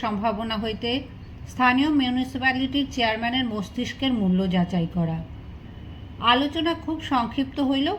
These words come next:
খুঁত থাকে না। ইউরোপীয় যুদ্ধের সম্ভাবনা কেন আর সম্ভব নয় নির্ণয়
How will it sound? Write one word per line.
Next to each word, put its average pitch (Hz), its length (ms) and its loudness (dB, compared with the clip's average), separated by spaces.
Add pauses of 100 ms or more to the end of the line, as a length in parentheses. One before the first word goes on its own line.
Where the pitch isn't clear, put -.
খুঁত 220 220 -4 (100)
থাকে 180 280 -2
না। 156 140 -4 (1400)
ইউরোপীয় 269 540 4
যুদ্ধের 262 520 2
সম্ভাবনা 254 560 2 (420)
কেন 214 260 4 (120)
আর 269 140 0 (100)
সম্ভব 254 360 0
নয় 262 280 4
নির্ণয় 240 360 2